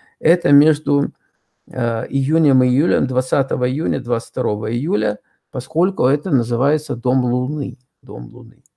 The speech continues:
Вот, обратите внимание, ещё раз, это люди, родившиеся второго, одиннадцатого, двадцатого, двадцать девятого числа.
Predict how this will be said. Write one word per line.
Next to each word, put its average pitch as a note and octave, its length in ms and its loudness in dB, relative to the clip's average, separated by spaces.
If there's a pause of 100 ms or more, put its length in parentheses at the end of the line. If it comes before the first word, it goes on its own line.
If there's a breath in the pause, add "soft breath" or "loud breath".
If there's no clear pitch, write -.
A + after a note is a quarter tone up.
(100)
Вот, - 300 -20
обратите B2+ 520 -18
внимание, C#3 380 -4
ещё - 160 -12
раз, C3+ 220 -10
это B2+ 100 -20
люди, D3 280 -6
родившиеся A#2+ 760 -8
второго, E3+ 460 -4 (240 soft breath)
одиннадцатого, D3+ 540 -6
двадцатого, B2 380 -6
двадцать A#2 300 -4
девятого - 380 -8
числа. - 440 -18